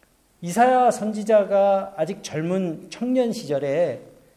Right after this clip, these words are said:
그가 살고 있던 그 나라는 한마디로 말하면 아무런 소망이 없는 나라였습니다. 앞을 보나 뒤를 보나 또 위를 보나 아래를 보나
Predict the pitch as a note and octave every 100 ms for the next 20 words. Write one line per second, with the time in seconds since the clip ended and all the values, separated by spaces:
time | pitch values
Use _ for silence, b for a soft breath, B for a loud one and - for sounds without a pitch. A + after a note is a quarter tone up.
0 | b b _ - G3+ C4 - G#3 G#3 G#3
1 | G#3 G#3 G3+ G3 F#3+ A2 C#3+ C#3+ A3 D#3
2 | A2+ - b b b b _ A#3+ C#4+ C4+
3 | B3 A#3+ E3 D3 C#3+ F3+ D3 - - b
4 | b b _ - - G#3+ B3+ B3+ A#3+ -
5 | G3+ A#3 C4 B3 D#3+ D#3 C3+ B2+ A#2+ A2+
6 | - G#2+ G#2+ - _ _ _ b b b
7 | b b b b - F#3 G3 A#3+ A3+ A3
8 | G#3 - E3+ E3 D3 C3 A#2+ B2 - _
9 | _ _ - D3 D#3+ A#3 C4+ A#3+ A#3 A3
10 | C3+ D#3 F3 E3 C3+ D#3 C#3